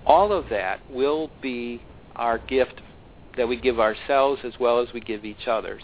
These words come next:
So I look at all of that, and I'm just, I'm wondered. I'm frustrated by timings, but I, I know what's happening, and that helps me a lot to maintain from not getting too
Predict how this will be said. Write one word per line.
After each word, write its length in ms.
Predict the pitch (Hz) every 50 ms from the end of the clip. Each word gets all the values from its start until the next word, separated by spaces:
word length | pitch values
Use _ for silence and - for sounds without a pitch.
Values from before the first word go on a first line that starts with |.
| -
So 240 | - 127 120 113 110 - - - - - - - - - - - - - - - - - -
I 180 | - - 147 165
look 260 | 165 165 175 - -
at 80 | 180 147
all 240 | 123 117 107 104
of 80 | 110 107
that, 240 | 110 113 123 123 123
and 140 | - 127 127
I'm 240 | 127 135 147 156 147
just, 180 | 143 143 139 - - - - - - - - - - - - - - - - - - -
I'm 220 | 139 147 156 160 147
wondered. 460 | 151 156 160 156 135 123 107 107 113 -
I'm 300 | - 113 120 127 123 117 - -
frustrated 600 | 160 160 - - - 160 147 143 139 139 123 107
by 200 | - 113 117 117
timings, 600 | 113 - - 156 165 175 160 143 131 135 139 127 - -
but 160 | 123 113 - -
I, 520 | - - 127 131 135 143 147 151 156 151 139 - - - - - - - - - - - - - - - - - - - - -
I 140 | 120 123
know 160 | 131 135 147 156
what's 240 | 147 147 139 -
happening, 500 | - 147 139 135 135 - 143 143 147 143
and 180 | 139 131 127 110 - - - - - - - -
that 160 | 139 139 131
helps 200 | - 127 123 117 - -
me 80 | 113 113
a 80 | 107
lot 280 | 113 117 117 110 - -
to 60 | 123
maintain 640 | 117 117 113 113 110 - - 135 135 127 120 120 120 - - - - - - - - - -
from 80 | - 127
not 180 | 135 135 135
getting 260 | - 143 131 127 123
too 160 | 117 - 139